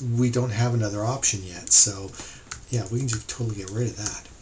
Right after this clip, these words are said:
So far, so good. But it's not model, we wanna update the model. So model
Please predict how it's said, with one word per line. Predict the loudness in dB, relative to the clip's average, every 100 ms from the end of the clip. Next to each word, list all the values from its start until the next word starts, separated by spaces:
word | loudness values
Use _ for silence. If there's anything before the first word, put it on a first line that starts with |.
| -20 -18 0 0 0 -16 -20 -20 -20 -20 -20 -20 -20 -6
So | -4
far, | -2 2
so | 4 6
good. | 2 0 -6 -16 -16 -18 -6
But | 2 6 6
it's | 6 6
not | 4 2 4
model, | 6 6 6 6 4 2 0 4
we | 4
wanna | 4 -2 -4 -4
update | -4 -2 -4 -4
the | -10
model. | -12 -14 -16 -18 -18 -20 -18 -18 -18 -20 0
So | 2 4 0 0
model | 2 4 4 4 2 0 0